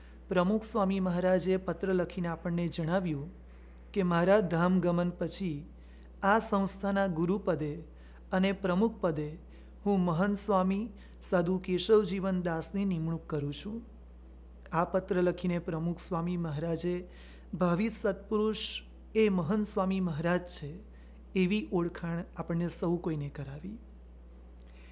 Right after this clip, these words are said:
એ પહેલાં પણ ઘણીવાર પ્રમુખ સ્વામી મહારાજે મહંત સ્વામી મહારાજની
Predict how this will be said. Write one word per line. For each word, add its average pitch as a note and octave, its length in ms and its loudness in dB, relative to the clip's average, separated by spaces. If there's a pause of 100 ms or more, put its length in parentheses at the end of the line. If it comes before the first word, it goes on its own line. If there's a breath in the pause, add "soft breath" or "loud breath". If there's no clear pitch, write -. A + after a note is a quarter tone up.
(260 loud breath)
એ A#3 120 6
પહેલાં G#3+ 420 6
પણ A3+ 380 4 (340 loud breath)
ઘણીવાર G#3+ 520 6
પ્રમુખ F#3+ 400 2
સ્વામી G3+ 340 2
મહારાજે F#3 520 2
મહંત F3+ 340 0
સ્વામી F#3 320 -2
મહારાજની E3+ 720 -2